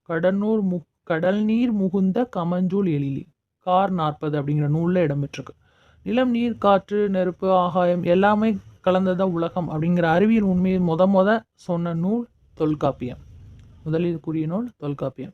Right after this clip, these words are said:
தொன்மை அப்படிங்கிறதுக்கு பொருள் என்ன? பழமை. தொன்மை அப்படின்னா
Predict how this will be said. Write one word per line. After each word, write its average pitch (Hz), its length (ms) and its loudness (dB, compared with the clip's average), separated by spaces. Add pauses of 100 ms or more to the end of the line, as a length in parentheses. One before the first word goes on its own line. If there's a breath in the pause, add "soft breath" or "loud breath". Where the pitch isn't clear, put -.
தொன்மை 208 400 -2
அப்படிங்கிறதுக்கு 156 500 -4
பொருள் 175 260 0
என்ன? 175 260 -2
பழமை. 143 640 -6 (640)
தொன்மை 160 340 -8
அப்படின்னா 151 360 -4